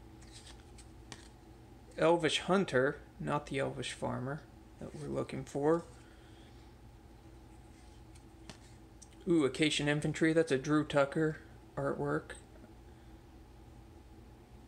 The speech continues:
This is the type of art that could hang in a museum. A Spore Cloud.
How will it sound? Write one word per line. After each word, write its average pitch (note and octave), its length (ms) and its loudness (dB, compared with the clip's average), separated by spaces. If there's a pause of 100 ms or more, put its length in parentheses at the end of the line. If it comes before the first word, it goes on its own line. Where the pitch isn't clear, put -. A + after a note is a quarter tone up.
(1700)
This - 140 -10
is C#3 180 -10
the C3 80 -12
type B2 280 -2
of A#2+ 140 -6
art B2 260 2
that - 160 -8
could B2 160 -8 (360)
hang C3 180 -4
in C3 160 -8
a C#3 160 -8 (1040)
museum. C3 560 -6 (1200)
A - 60 -6
Spore C#3 400 4
Cloud. C#3+ 540 2